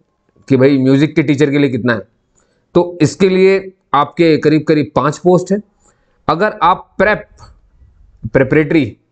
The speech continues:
इसकी post जो है वो छः। तो इस हिसाब से दोस्तों total दो सौ पाँच पोस्ट की यहाँ पर वैकेंसी है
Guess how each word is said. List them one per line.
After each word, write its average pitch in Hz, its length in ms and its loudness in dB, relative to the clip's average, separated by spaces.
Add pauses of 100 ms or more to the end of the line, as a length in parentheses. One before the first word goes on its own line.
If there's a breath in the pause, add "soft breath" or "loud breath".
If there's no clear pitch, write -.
(760)
इसकी 160 280 0
post 175 280 2
जो 156 100 2
है 143 80 2
वो 180 260 -2 (120)
छः। - 280 -2 (180)
तो 170 180 -4
इस 226 160 2
हिसाब 165 220 -2
से 156 100 -12
दोस्तों 151 260 -2
total 175 340 0 (600)
दो 165 320 4
सौ 180 220 0 (400)
पाँच 190 360 -2 (520)
पोस्ट 170 320 0
की 160 180 0 (500)
यहाँ 131 280 2
पर 151 260 -2 (260)
वैकेंसी 117 440 0
है 160 140 2